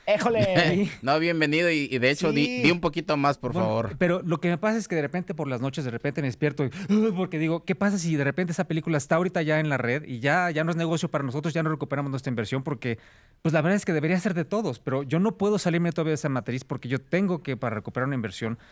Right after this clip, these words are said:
Speaker 2: hacerlo por la vía de explotación de el, el, el derecho intelectual. Y, y no, yo quisiera salirme de esa matriz y no me puedo salir hoy. Tenemos que trabajar en conjunto para que a la larga el derecho, o sea, el, el derecho de intelectual se respete,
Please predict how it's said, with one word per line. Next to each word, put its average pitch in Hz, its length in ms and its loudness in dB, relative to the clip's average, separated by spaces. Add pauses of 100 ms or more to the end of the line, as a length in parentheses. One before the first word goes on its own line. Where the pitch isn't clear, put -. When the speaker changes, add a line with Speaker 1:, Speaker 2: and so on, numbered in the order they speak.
(180)
Speaker 2:
hacerlo 180 420 0
por 147 140 -4
la 120 120 0
vía 131 280 0
de 131 280 -4
explotación 147 1000 -4
de 131 380 -4
el, 127 200 -8 (140)
el, 123 220 -4
el 113 260 -4
derecho 123 280 -2
intelectual. 135 560 -2 (520)
Y, - 360 -10
y 156 100 0
no, 160 220 2
yo 180 200 0
quisiera 190 360 0
salirme 131 340 -4
de 127 60 -2
esa 123 160 -4
matriz 127 320 -4
y - 20 0
no 143 60 4
me 139 100 2
puedo 180 240 0
salir 120 240 -2
hoy. 110 240 -2 (120)
Tenemos 170 340 2
que 156 100 -6
trabajar 120 460 -2
en 127 100 -6
conjunto 117 480 -6
para 113 160 -4
que 117 120 -6
a - 20 -4
la 117 80 0
larga 143 300 0
el 135 320 -2
derecho, 139 460 -2
o 123 80 -6
sea, 120 140 -4
el, 120 320 -4
el 127 240 0
derecho 143 460 -2
de 131 260 -4
intelectual 127 580 -2
se 135 120 -4
respete, 110 520 -6